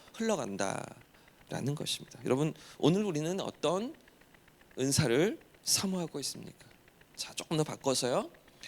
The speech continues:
은사라고 하니까, "어, 별로 은사를 사모하지 않는데요. 은사가 없어도 나는 괜찮은 것 같은데." 이럴 수 있습니다. 그런데 조금 바꿔서 이렇게 생각해 보시죠. 여러분, 오늘 우리는 어떤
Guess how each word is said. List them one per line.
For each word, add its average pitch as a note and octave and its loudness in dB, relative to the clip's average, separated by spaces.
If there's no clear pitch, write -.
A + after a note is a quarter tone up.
은사라고 E3+ 6
하니까, D3+ 0
"어, D3 -8
별로 F#3+ -4
은사를 F#3 0
사모하지 A#3+ -2
않는데요. D3+ -6
은사가 F3+ 0
없어도 E3 0
나는 C#3 -4
괜찮은 D#3+ -4
것 D#3 -6
같은데." - -10
이럴 G#3 2
수 - 0
있습니다. A2 -4
그런데 B2+ -10
조금 F#3+ -2
바꿔서 D3+ -2
이렇게 C#3 -4
생각해 C3+ -8
보시죠. C#3+ -6
여러분, D#3+ -2
오늘 F3 4
우리는 D3 0
어떤 F#3 0